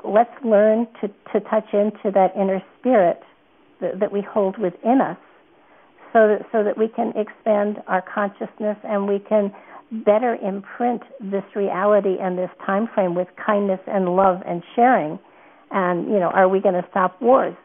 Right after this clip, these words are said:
Man, that would be great, but, but I'm, I'm not sure that that's going to happen. But you can, you can change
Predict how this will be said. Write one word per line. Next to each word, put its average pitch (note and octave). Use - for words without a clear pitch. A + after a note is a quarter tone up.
Man, G3
that F#3
would E3+
be -
great, E3+
but, E3+
but F#3
I'm, F3+
I'm F#3
not F#3+
sure F#3+
that F3
that's A3+
going F3
to F3
happen. F3
But A3
you A3
can, G#3+
you G#3+
can G3+
change B3